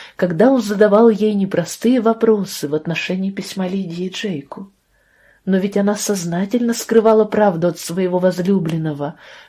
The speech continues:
как какое-то время скрывала её и от милой её сердцу Лидии. Раздираемая противоречивыми чувствами,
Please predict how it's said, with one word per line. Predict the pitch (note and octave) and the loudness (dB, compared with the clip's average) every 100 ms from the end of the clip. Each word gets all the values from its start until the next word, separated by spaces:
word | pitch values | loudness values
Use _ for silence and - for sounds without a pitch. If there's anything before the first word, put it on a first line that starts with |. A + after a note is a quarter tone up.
| _ | _
как | - G3+ - | -6 -6 -4
какое-то | F#3 F#3 G#3 G3+ F3+ | -6 0 2 2 0
время | F3 G#3 A3+ | 0 0 0
скрывала | G3 - F#3+ F3 A3 | -6 -2 0 2 2
её | G#3+ F#3+ F#3+ A3 | 2 0 0 0
и | A3 G3+ | 2 -2
от | F3 - | -2 -4
милой | E3+ A3+ A#3 | -2 -2 -2
её | G#3 F#3+ F3+ | -2 -4 -4
сердцу | G3 - G3+ G3+ - A3+ | -4 -4 -4 -4 -8 -4
Лидии. | A3 G3+ D#3+ E3 E3 E3+ _ _ _ _ _ _ _ | -2 -4 -6 -10 -12 -14 _ _ _ _ _ _ _
Раздираемая | E3+ F#3+ E3 D#3+ G#3 B3+ B3 G3+ G3 | -2 0 0 2 6 6 4 2 2
противоречивыми | F#3 G#3+ A#3 G#3 G3+ G3 - A#3 G3+ F#3 | 2 2 2 2 2 2 2 0 2 -2
чувствами, | F3+ - C4 - - F3+ F#3 F3+ | -2 -2 -2 -4 -8 -4 -2 -4